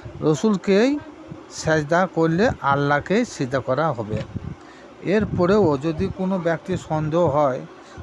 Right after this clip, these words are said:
তাহলে আমি তাদেরকে বলতে চাই যে সূরা নিসার একশো পঞ্চাশ থেকে একশো বাহান্ন নম্বর আয়াতটা একটু আপনারা লক্ষ্য করুন। এই আয়াতে আল্লাহ পাক রব্বুল আলামিন বলেন,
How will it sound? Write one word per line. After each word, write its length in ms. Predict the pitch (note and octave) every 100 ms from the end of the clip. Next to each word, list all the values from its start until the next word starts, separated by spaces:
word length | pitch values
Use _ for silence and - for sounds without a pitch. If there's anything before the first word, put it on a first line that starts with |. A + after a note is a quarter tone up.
| -
তাহলে 240 | C#3 E3+
আমি 460 | E3 D#3 F3 C#3 E3 - - - -
তাদেরকে 440 | C3+ F#3 F3+ F#3
বলতে 380 | D3 D3 C#3 F3
চাই 300 | F3 C#3 C3
যে 340 | C3+ C#3 D3 - - - -
সূরা 440 | - A3 G#3+ G#3
নিসার 460 | G3 F3+ G3+ F3 E3+
একশো 280 | F3 F#3+ F3+
পঞ্চাশ 360 | E3+ D#3+ G3 F3
থেকে 460 | G3 F3 F#3 F#3 - - - -
একশো 240 | D#3 F3+
বাহান্ন 420 | C#3 C#3 D#3 F#3
নম্বর 400 | F3 F3+ E3 D#3+ F#3 - - -
আয়াতটা 520 | - C#3+ - F3+ G3 A3
একটু 240 | E3+ - F3+
আপনারা 400 | C#3 C#3 D3 E3+
লক্ষ্য 300 | C#3+ D3+ -
করুন। 320 | A#2 A#2 B2 C3 - - - - A2 - C3
এই 240 | E3+ G3+
আয়াতে 400 | F3 F3+ F3+ F#3+
আল্লাহ 280 | E3+ E3 F3
পাক 240 | E3+ E3+
রব্বুল 280 | D#3+ E3 F3
আলামিন 400 | E3 E3 F3 E3
বলেন, 460 | D3+ F3 D3+ A#2